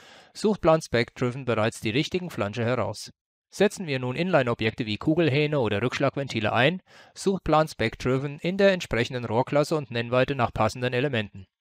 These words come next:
In unserem Beispiel sind diese geflanscht. Daher kann Plan Spec Driven auch hier Flanschsymbole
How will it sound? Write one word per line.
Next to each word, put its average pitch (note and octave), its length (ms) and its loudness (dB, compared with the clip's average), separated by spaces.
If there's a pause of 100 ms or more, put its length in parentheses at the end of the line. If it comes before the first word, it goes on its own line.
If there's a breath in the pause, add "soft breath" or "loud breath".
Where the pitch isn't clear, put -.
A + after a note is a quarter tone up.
(400)
In A2 140 -8
unserem F#3 340 0
Beispiel D3 540 2
sind A2 240 -8
diese A#2+ 220 -2
geflanscht. G#2+ 600 -2 (680 soft breath)
Daher E3 340 8
kann C3 180 2
Plan G#2 220 -2
Spec - 300 0
Driven D#3+ 280 0
auch G2+ 140 0
hier F3+ 220 4
Flanschsymbole C3+ 760 0